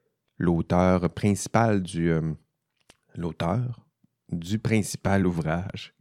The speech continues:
que vous voyez en, en classe. Donc, une grille d'analyse, euh, une grille, euh, je vous demanderai de, d'utiliser cette grille pour analyser, tenter de résoudre le, le problème que vous avez vous-même créé dans le T P un.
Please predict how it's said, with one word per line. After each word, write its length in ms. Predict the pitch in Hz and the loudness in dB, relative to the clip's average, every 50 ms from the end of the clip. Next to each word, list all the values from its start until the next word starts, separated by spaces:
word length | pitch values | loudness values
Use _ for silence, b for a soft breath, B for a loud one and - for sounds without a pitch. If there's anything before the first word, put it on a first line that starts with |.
| _ | _
que 80 | - - | -4 -4
vous 180 | 98 98 92 | -2 -2 -2
voyez 480 | 90 85 85 82 82 85 95 101 98 90 | 0 2 2 2 2 2 0 2 2 2
en, 120 | 85 80 - b b b b b b b b b - | 2 0 -2 b b b b b b b b b -2
en 160 | 92 92 90 | 0 0 0
classe. 460 | - - 110 117 135 143 139 - - b b b b b b b b b - | 2 2 2 2 4 2 0 -2 -6 b b b b b b b b b 2
Donc, 180 | 120 135 - | 2 2 4
une 120 | - 135 135 | 2 2 2
grille 200 | 131 143 170 190 | 2 2 2 6
d'analyse, 760 | 175 175 160 151 139 127 120 113 117 127 135 139 139 - - - _ _ _ - | 6 8 8 10 10 10 8 8 6 4 2 0 -4 -8 -12 -16 _ _ _ 0
euh, 420 | 92 90 92 92 90 90 92 92 | 0 2 2 2 2 2 2 0
une 120 | 90 90 92 | 0 0 -2
grille, 520 | 98 95 113 127 135 139 139 139 135 131 | 0 0 0 2 2 2 0 2 2 2
euh, 420 | 107 90 85 82 87 87 87 87 | 4 4 2 2 0 -2 -2 -2
je 60 | 85 - - | -4 -4 -4
vous 60 | 90 | -2
demanderai 460 | 90 95 101 104 92 - 117 120 127 | 0 2 2 2 0 0 -2 -2 -2
de, 400 | 107 95 92 92 87 85 85 82 - | -2 0 0 2 2 2 0 -2 -6
d'utiliser 500 | - 95 - - 117 110 101 98 - 139 | -10 -14 -8 -4 -2 -2 -2 -2 -4 -2
cette 200 | 139 - 104 92 | 0 0 0 0
grille 280 | - 98 104 120 127 131 | 0 -2 -2 -2 -4 -4
pour 260 | - - - 101 - | -8 -12 -12 -4 -2
analyser, 720 | 90 92 101 104 98 92 90 90 85 92 101 107 123 127 b b b b b _ _ _ | 2 4 6 6 4 4 0 -2 0 2 2 2 0 -2 b b b b b _ _ _
tenter 300 | - 104 104 - - 127 | 2 2 4 4 2 0
de 80 | 113 | 2
résoudre 560 | 110 101 92 85 98 104 110 113 117 - - 87 | 4 2 2 4 2 0 0 0 -2 -4 -2 -2
le, 320 | 85 85 82 80 82 85 | 0 0 0 0 0 -2
le 140 | 92 85 82 | -2 -4 -6
problème 500 | - - - 95 87 95 104 120 117 110 107 b b b b b b b | -6 -2 -2 0 2 4 2 2 2 0 -4 b b b b b b b
que 100 | - 104 | 4 4
vous 200 | 98 107 147 147 | 6 6 8 8
avez 180 | 165 160 160 175 | 8 10 10 8
vous-même 420 | 165 131 123 131 151 180 180 139 | 8 8 6 6 6 6 6 4
créé 380 | 107 - - - 95 92 95 104 | 2 0 0 2 4 4 4 4
dans 160 | 95 90 87 | 4 4 4
le 60 | 82 | 4
T 180 | 82 - 90 82 | 2 0 -2 -2
P 140 | - 82 78 | 0 0 0
un. 180 | 76 82 - | 0 0 -2